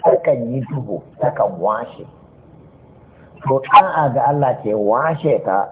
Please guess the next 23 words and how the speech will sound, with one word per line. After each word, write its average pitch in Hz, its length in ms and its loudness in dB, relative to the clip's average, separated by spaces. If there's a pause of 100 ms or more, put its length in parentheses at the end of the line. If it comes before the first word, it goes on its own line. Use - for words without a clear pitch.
(140)
sai 135 200 2
ka 117 140 -2
ga 113 120 2
mutum 117 400 -6
yana 120 280 0
ganin 113 400 -2
wannan 160 440 -2
na 127 180 0
da 120 180 0
kyau, 151 440 -2 (240)
bari 113 280 -2
ya 101 80 -2
bi 90 200 -8
shi. - 240 -16 (300)
Wancan 135 720 -2
bai 156 260 0
da 135 100 -4
kyau, - 400 -4
bari 123 300 -4
ya 117 100 0
bar 113 140 -4 (160)
shi. - 160 -16 (1300)
Da 143 220 2